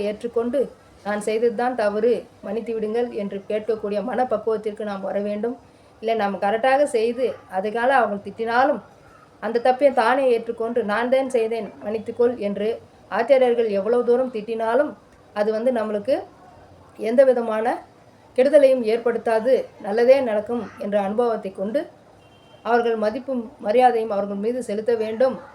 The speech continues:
பாகவதர்களுக்கு தொண்டினை செய்ய வேண்டும், பாகவத அடியார்களுக்கு தொண்டு செய்ய வேண்டும், பெரியார் அடியார்களுக்கு தொண்டு செய்ய வேண்டும்,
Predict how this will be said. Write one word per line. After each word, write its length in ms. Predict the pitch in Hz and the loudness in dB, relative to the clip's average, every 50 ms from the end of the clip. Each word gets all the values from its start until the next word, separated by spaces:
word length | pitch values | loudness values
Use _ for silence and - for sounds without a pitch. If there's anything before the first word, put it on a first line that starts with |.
| - - - - - | -20 -20 -20 -12 -6
பாகவதர்களுக்கு 680 | 202 202 226 240 240 226 220 214 208 208 196 202 - 262 254 | -2 0 2 4 4 2 2 0 -2 -4 -6 -6 -6 -6 -4
தொண்டினை 320 | 208 202 208 226 226 233 226 | -4 -4 -4 -4 -4 -4 -4
செய்ய 320 | 220 - 196 208 214 220 | -4 -4 -2 -2 0 0
வேண்டும், 380 | 214 214 214 214 233 254 247 - - - - - - - - - | 0 -2 -2 0 0 0 0 -2 -8 -16 -20 -20 -20 -20 -8 -2
பாகவத 340 | 214 214 240 240 240 233 226 | 2 4 4 4 4 2 4
அடியார்களுக்கு 600 | 214 202 208 254 262 269 254 247 247 240 - 247 214 | 2 6 6 6 6 6 4 2 2 0 -2 -6 -4
தொண்டு 240 | 196 196 208 226 | -4 -4 -4 -4
செய்ய 240 | 214 240 220 214 208 | -4 -2 -2 -2 -2
வேண்டும், 420 | 208 208 208 214 233 254 233 190 - - - | -4 -4 -4 -2 -2 -2 -4 -6 -12 -16 -12
பெரியார் 320 | - 208 208 247 254 254 233 | -10 0 2 4 4 4 4
அடியார்களுக்கு 480 | 220 202 220 214 208 208 - - 214 202 | 2 2 0 0 -2 -2 -6 -8 -8 -6
தொண்டு 240 | 202 196 202 220 214 | -4 -4 -4 -4 -4
செய்ய 200 | 226 214 214 214 | -2 -2 -2 -2
வேண்டும், 300 | 214 214 240 247 - | -2 -4 -4 -6 -6